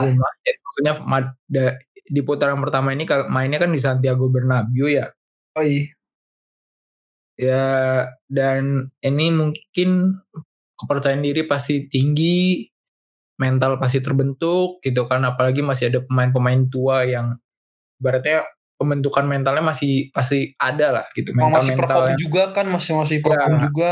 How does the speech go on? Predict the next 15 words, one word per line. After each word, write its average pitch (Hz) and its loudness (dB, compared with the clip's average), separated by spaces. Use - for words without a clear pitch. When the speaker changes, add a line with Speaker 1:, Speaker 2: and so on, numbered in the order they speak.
Speaker 1:
si 143 -8
Speaker 2:
Hmm. 160 2
Speaker 1:
mental-mental 156 0
juara 143 0
ini 156 -4
nih 190 0
masih 156 0
perform 170 -2
dan 147 0
me-, 143 0
mendidik 156 -2
si 165 0
pemain-pemain 147 -2
muda 147 -2
ini 175 0